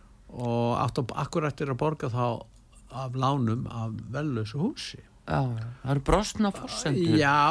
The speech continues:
Speaker 2: fyrir
Speaker 1: brostnar forsendur,
Speaker 2: já.
Speaker 1: en burtséð frá því,
Speaker 2: Mm.
Speaker 1: ef að þessi regla hennar sem að tíðkast, nefnd í Bandaríkjunum, ef þú getur ekki borgað mortgage, eða yfirleitt í flestum fylkjum, þannig,
Speaker 2: Já.
Speaker 1: þá,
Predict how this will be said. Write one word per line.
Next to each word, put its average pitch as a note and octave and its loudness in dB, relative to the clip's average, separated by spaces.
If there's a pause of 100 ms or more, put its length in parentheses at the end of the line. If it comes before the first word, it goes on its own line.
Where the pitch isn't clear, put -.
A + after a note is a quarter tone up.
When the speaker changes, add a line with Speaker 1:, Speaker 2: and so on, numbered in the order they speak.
(180)
Speaker 2:
fyrir E3+ 4
Speaker 1:
brostnar C#3+ 6
forsendur, E3+ 2
Speaker 2:
já. A#2 2
Speaker 1:
en D#3+ 4
burtséð A#3 2
frá G3+ 2
því, A#2 -2 (100)
Speaker 2:
Mm. D3+ -4 (120)
Speaker 1:
ef D3+ 0
að E3+ 4
þessi D#3 0
regla E3 2
hennar C3 2
sem B2 -2
að A#2 0 (140)
tíðkast, C3 -2
nefnd E3 2
í - 0
Bandaríkjunum, G#3+ 0 (680)
ef - -2
þú B2 4
getur C3 2
ekki A2+ 0
borgað D3+ 2
mortgage, E3+ 0
eða A#2 -2 (420)
yfirleitt C3+ -4
í B2 4
flestum D3 -2
fylkjum, D#3+ -8
þannig, C#3 -6
Speaker 2:
Já. C#3 0 (920)
Speaker 1:
þá, E3+ -2